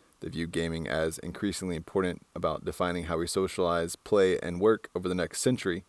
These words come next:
The fund is well known for backing gaming projects, but this marks the first creation of a gaming-specific fund. With the fund called Games Fund One, the firm will focus on gaming studios and then player communities. Possibly one of their first investments out of this fund is the fifteen million dollar in seed funding that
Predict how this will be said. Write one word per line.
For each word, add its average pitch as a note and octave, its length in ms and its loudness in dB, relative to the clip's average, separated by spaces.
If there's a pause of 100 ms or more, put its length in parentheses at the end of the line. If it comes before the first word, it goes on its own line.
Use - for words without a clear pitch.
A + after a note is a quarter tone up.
(140)
The F2 80 -8
fund F2 260 2
is E2+ 100 -2
well E2+ 140 0
known E2+ 140 -2
for - 100 -12
backing F2+ 380 0
gaming F2 240 -2
projects, F2 380 0
but - 120 -10
this F2+ 160 -4
marks E2+ 300 -2
the F2+ 80 -4
first - 340 0
creation F2+ 460 -2
of E2+ 80 -2
a E2+ 40 -4
gaming-specific E2+ 720 -4
fund. F2+ 380 0 (220)
With G2+ 160 -2
the G#2 80 4
fund G#2+ 440 4
called F#2 360 4
Games F#2+ 360 2
Fund F2+ 340 0
One, F#2+ 380 2 (480)
the - 120 -12
firm E2+ 200 0
will D2+ 120 -2
focus E2+ 520 -2
on E2+ 380 -6
gaming G2 280 2
studios F#2 720 2
and F2+ 140 -2
then E2+ 100 -2
player G#2+ 280 6
communities. F#2 560 -4 (340)
Possibly G#2 360 4
one F#2+ 140 4
of F#2 40 2
their F2+ 120 6
first G2 240 2
investments F2+ 420 2
out E2 120 0
of E2+ 60 0
this E2+ 120 -4
fund F2 320 0
is E2+ 220 -2
the D#2 160 -6
fifteen F2+ 340 -6
million E2 180 -2
dollar D#2+ 260 4
in D#2+ 160 -2
seed F#2 320 -4
funding E2+ 280 -2
that E2 160 0